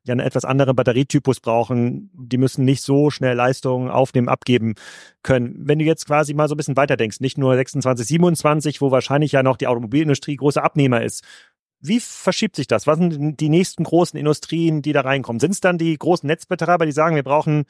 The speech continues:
Batteriespeicher, um das Netz zu stabilisieren, äh, oder vorne an diesem, ähm, Flaschenhals, den du gerade beschrieben hast,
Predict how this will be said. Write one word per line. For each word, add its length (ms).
Batteriespeicher, 680
um 40
das 120
Netz 220
zu 100
stabilisieren, 840
äh, 380
oder 480
vorne 320
an 80
diesem, 440
ähm, 240
Flaschenhals, 480
den 100
du 80
gerade 240
beschrieben 400
hast, 240